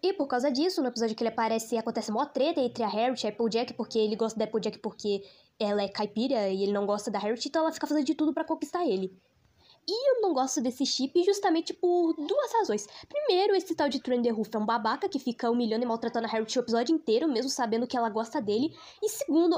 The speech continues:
a Applejack claramente fala no episódio que ela não gosta dele, mas mesmo assim ela, ele fica perseguindo ela, falando que ama ela. E pra mim isso é meio estranho, não acha? É até que bem variado, porque não é só com uma pônei que shippam esse personagem, mas sim com várias.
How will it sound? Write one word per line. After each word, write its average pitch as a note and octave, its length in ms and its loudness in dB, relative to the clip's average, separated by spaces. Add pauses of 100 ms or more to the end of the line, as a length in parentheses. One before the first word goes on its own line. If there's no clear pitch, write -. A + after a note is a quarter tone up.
a F4+ 140 2
Applejack D#4 680 2
claramente D#4 500 0
fala C4 160 0
no C4 60 2
episódio B3 400 -2
que C4 120 0
ela B3 140 2
não A#3+ 180 2
gosta C4+ 200 -2
dele, A#3 160 2
mas A#3+ 120 0
mesmo B3+ 220 0
assim B3 260 -2
ela, A#3 220 0 (340)
ele A3 540 2 (140)
fica A3+ 360 0
perseguindo A3+ 600 -2
ela, A3+ 180 0
falando G#3+ 300 0
que G#3+ 180 -2
ama A#3 220 0
ela. A3 180 0 (220)
E F#4+ 60 0
pra A#4 220 2
mim G#4 200 2
isso G#4 160 -2
é G4+ 60 2
meio G4 240 2
estranho, A3 520 0
não A3 120 0
acha? - 400 -4 (120)
É F#4+ 200 10
até G#4+ 220 8
que G4 120 8
bem C4+ 220 6
variado, C#4 560 10
porque B3 260 8
não C4 180 10
é A3+ 60 10
só B3 240 8
com B3 140 10
uma B3+ 340 10
pônei A3+ 400 8
que G#3+ 100 -6
shippam A#3 300 4
esse A3+ 140 0
personagem, G#3 520 4
mas G#3 180 2
sim F#3+ 80 -12
com A3 220 0
várias. A3 640 8